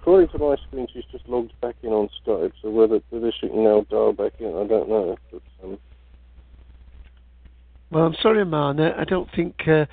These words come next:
Speaker 2: unless you can try the Google Talk again, I don't know how we can help you at the moment. I don't think anybody else in the room is on Skype, are they?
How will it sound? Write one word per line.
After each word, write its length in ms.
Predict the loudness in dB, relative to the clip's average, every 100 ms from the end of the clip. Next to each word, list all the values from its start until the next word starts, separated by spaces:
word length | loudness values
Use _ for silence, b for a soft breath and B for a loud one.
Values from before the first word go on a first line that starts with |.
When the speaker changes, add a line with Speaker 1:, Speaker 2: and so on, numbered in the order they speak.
| B B
Speaker 2:
unless 240 | 0 2 0
you 60 | -4
can 280 | -8 -8 -14 -10 -4
try 160 | -2
the 80 | 0
Google 380 | 2 2 0 -8
Talk 420 | -6 -4 -2 -4
again, 400 | -2 0 0 -2
I 60 | -4
don't 260 | -4 -4 -8 -20 b b b b b
know 100 | 0
how 160 | 2 2
we 100 | -2
can 140 | -4
help 300 | 0 0 0
you 80 | -2
at 60 | -4
the 80 | -4
moment. 440 | -2 -2 -2 -4 B B B
I 40 | -2
don't 100 | 0
think 120 | 0
anybody 280 | -2 0 0
else 180 | 0 -2 -8
in 160 | -6
the 80 | -2
room 220 | 0 -2
is 100 | -2
on 200 | -6 -6 -8 -6
Skype, 320 | -2 0 -2
are 120 | -4
they? 160 | -4